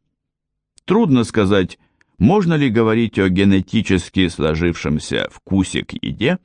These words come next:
но нечто подобное, безусловно, существует. И формула «что русскому здорово, то немцу яд» или наоборот, вполне подтверждается современными примерами.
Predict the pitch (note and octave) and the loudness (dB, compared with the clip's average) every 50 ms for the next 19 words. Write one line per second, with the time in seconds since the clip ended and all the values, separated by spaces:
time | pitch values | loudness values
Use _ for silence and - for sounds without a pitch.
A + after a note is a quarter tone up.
0 | _ _ _ _ _ _ _ _ _ _ - - _ - - F3 F#3 G3+ A3 A#3 | _ _ _ _ _ _ _ _ _ _ -20 -10 _ 0 2 2 4 4 4 2
1 | A3+ - - - G3+ F3+ - D#3+ D3+ A#2 G#2 C#3+ F#3 F#3+ G3 G3 G3 F#3+ F#3 D#3+ | 2 0 -2 -2 -2 0 0 0 0 2 2 0 2 2 0 0 0 0 -2 -2
2 | D#3+ D3 C3+ C3 B2 - - G#2+ B2+ D3+ E3+ F3+ F3+ E3 - - E3+ D#3+ - E3+ | -2 0 0 -2 -2 -2 -2 -2 0 0 0 -2 -2 -2 -2 -4 -4 -2 -2 -2
3 | E3 D#3+ - - A#2+ A2+ F#2+ - - - - _ _ _ _ _ _ _ _ _ | -2 -2 -4 -8 -10 -8 -8 -8 -8 -10 -14 _ _ _ _ _ _ _ _ _
4 | _ _ _ - G2 G2 - - - A2+ A#2+ A#2 G#2+ G2+ F#2 F2+ D#2+ C2+ A#1 - | _ _ _ 0 0 0 0 0 0 2 2 4 4 2 2 0 0 -2 -2 -4
5 | - - _ _ _ _ _ _ _ _ - - - - A#2 A#2 A#2 A#2+ C3 B2 | -6 -10 _ _ _ _ _ _ _ _ -20 -16 -2 2 2 4 4 4 2 0
6 | G#2+ - - G#2 G#2 G2+ G2 G2 F#2+ E2+ E2+ D#2+ G2+ G#2+ G2 F2 D#2+ C#2 A#1 G#1+ | -2 -4 -2 0 2 2 2 2 0 -2 0 2 2 2 2 2 0 -2 -2 -2
7 | G#1+ G1+ - - _ - D#2 D#2+ F2 F2+ F2+ D#2+ C2+ - - - - - - D#2+ | -4 -4 -6 -6 _ -2 0 2 2 2 2 2 -2 -4 -6 -8 -8 -4 -2 0
8 | F#2 C#3+ F3 - - - - _ _ _ _ _ _ _ _ _ _ _ _ - | 0 0 -2 -2 -6 -12 -20 _ _ _ _ _ _ _ _ _ _ _ _ -2
9 | D#3+ F3+ E3+ F3+ F3 E3+ E3+ E3+ E3 D#3+ E3 E3 E3 E3 E3 E3 - _ _ _ | 0 0 0 0 0 0 -2 -2 -2 -2 -2 -2 -2 -2 -4 -4 -8 _ _ _
10 | _ _ _ _ _ _ _ _ _ - - - C#3 D3 D3+ F3+ A3+ B3 A#3+ - | _ _ _ _ _ _ _ _ _ -6 -2 0 2 2 2 2 2 0 0 -2
11 | G3+ E3+ - - C#3 C3 B2 A#2 G2+ G2 G#2 C#3+ F3+ G3 G3 F3+ - - F#3 F3+ | -4 -4 -4 -2 0 2 2 2 0 0 -2 0 0 0 -2 -4 -2 -2 -2 -2
12 | E3+ - F3 E3 D#3+ D#3+ D3 G#2+ G#2 G2+ G#2+ A#2 A#2+ B2 B2 B2+ B2 - - F2+ | 0 0 0 0 2 2 2 2 2 2 2 2 2 2 2 0 0 0 0 0
13 | D#2+ B1 G#1+ B1 C#2+ C#2+ D2+ D#2+ E2+ E2+ | 0 0 0 -2 -2 0 2 2 2 2